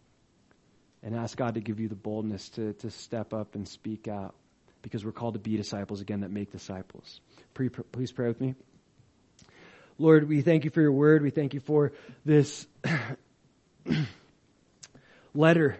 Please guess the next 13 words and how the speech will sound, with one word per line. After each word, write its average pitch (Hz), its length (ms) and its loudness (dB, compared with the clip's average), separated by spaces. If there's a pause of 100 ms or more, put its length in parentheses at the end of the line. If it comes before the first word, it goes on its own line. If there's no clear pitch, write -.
(160)
that 139 200 -2
Paul 156 240 6
wrote 151 540 6
to 151 100 0
Philemon. 147 640 4
God, 135 240 2
there's 131 220 2
so 135 380 -6
much 131 560 -8
to 156 100 -4
learn 143 420 0
from 147 260 -2
this, 147 300 0